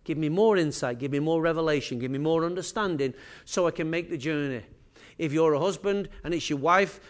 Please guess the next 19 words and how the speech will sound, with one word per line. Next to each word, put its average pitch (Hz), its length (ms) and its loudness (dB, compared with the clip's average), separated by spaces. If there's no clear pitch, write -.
that's 156 240 -6
in, 180 240 -2
uh, 180 40 -6
in, 160 460 0
in 170 160 -4
the 151 80 0
situation, 170 600 0
or 143 80 0
you're 143 160 2
a 131 60 0
wife 160 320 2
that, 139 120 -6
and 143 100 -6
it's 110 100 -6
your 127 100 -4
husband, 175 500 -2
or 151 240 4
you're 143 220 4
a, 120 80 0